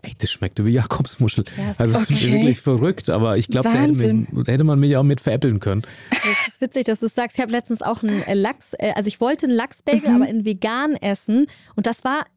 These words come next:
Speaker 2: tatsächlich nur eingelegte Karotte, aber mit so einem Senf, äh, Dill-Dip. Und es
Speaker 3: Mhm.
Speaker 2: hat <laughs> original geschmeckt wie ein Lachsbagel. Hab ich auch gedacht, hä, aber das
Speaker 3: Wahnsinn.
Speaker 2: ist doch Karotte. Aber es liegt tatsächlich dann anscheinend wirklich nur an Gewürzen und Soßen, wie man das richtig einlegt und so, ne? Finde ich auch krass.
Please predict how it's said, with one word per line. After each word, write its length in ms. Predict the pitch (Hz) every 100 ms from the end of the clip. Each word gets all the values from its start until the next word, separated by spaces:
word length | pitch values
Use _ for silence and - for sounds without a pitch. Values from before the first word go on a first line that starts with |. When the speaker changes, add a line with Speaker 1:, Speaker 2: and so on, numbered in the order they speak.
| _ _
Speaker 2:
tatsächlich 380 | - 240 277 247
nur 300 | 214 285 -
eingelegte 640 | 208 277 330 277 254 - 240
Karotte, 680 | - 196 175 277 - 220 -
aber 140 | 240
mit 140 | 247
so 80 | 220
einem 80 | 233
Senf, 580 | 208 185 233 359 - _ _ _ _ -
äh, 120 | 220
Dill-Dip. 800 | 180 - 262 370 370 - 208 - -
Und 160 | 226
es 60 | 220
Speaker 3:
Mhm. 60 | 220
Speaker 2:
hat 260 | - 679
<laughs> 0 |
original 360 | 659 - 339 311
geschmeckt 440 | 339 - 302 - -
wie 40 |
ein 40 | 254
Lachsbagel. 840 | 240 - _ _ 220 202 190 196 196 - -
Hab 80 | 233
ich 100 | 277
auch 100 | 302
gedacht, 60 |
hä, 140 | - 220
aber 120 | 226 226
das 0 |
Speaker 3:
Wahnsinn. 100 | 302 196
Speaker 2:
ist 160 | 196
doch 120 | 320
Karotte. 480 | - 240 269 - 254 - - -
Aber 100 | 214
es 100 | -
liegt 140 | 262
tatsächlich 400 | 277 233 262 254
dann 120 | 254 220
anscheinend 300 | 226 233 220
wirklich 160 | 247
nur 140 | 269 214
an 100 | 220
Gewürzen 420 | 214 214 220 220
und 100 | 220
Soßen, 300 | 220 262 220
wie 80 | 196
man 100 | 196
das 160 | 190 208
richtig 240 | 196 -
einlegt 380 | 208 220 170 -
und 120 | 160
so, 160 | 165 170
ne? 160 | 190
Finde 180 | 202 185
ich 100 | 196
auch 100 |
krass. 60 | 190